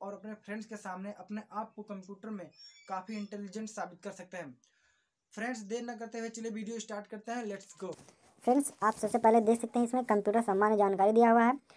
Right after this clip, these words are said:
Speaker 2: इसमें आप देखें, देख सकते हैं कंप्यूटर का परिचय, कंप्यूटर की विशेषता क्या है, कंप्यूटर की पीढ़ियाँ। फ्रेंड्स, देखिए दूसरा एमएस वर्ड, एमएस वर्ड में देखिए एमएस वर्ड क्या होता है, एमएस वर्ड क्लिपबोर्ड ग्रुप,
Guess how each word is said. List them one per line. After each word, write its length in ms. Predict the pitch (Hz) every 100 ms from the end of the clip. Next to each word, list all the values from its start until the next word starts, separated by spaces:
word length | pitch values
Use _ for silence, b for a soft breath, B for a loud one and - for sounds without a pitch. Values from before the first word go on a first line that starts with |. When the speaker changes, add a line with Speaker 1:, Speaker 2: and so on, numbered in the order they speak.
| b -
Speaker 2:
इसमें 180 | - 233
आप 80 |
देखें, 280 | 233 233 240 226 -
देख 140 | 226
सकते 160 | 226 240
हैं 100 | 240
कंप्यूटर 340 | 220 208 214
का 100 | 220
परिचय, 380 | 226 208 208 240 180 _ _ _ _ _
कंप्यूटर 340 | 214 208 220 226
की 100 | 220
विशेषता 400 | 208 196 - 233
क्या 200 | 233 226
है, 120 | 240 254 _ _
कंप्यूटर 320 | 202 208 214
की 120 | 220
पीढ़ियाँ। 460 | 226 202 202 214 240 - -
फ्रेंड्स, 220 | - 254
देखिए 240 | 226 220 240
दूसरा 240 | 226 220 -
एमएस 240 | 220 226 214
वर्ड, 220 | 226 233 - _
एमएस 180 | 202 220
वर्ड 100 | 226
में 100 | 226
देखिए 220 | 226 226
एमएस 260 | 226 220 220
वर्ड 120 | 214
क्या 180 | - 220
होता 220 | 208 214
है, 160 | 214 226 - b b b b
एमएस 300 | 196 220 233
वर्ड 200 | 233 240
क्लिपबोर्ड 680 | 240 - _ 226 240 220 233
ग्रुप, 320 | 214 233 247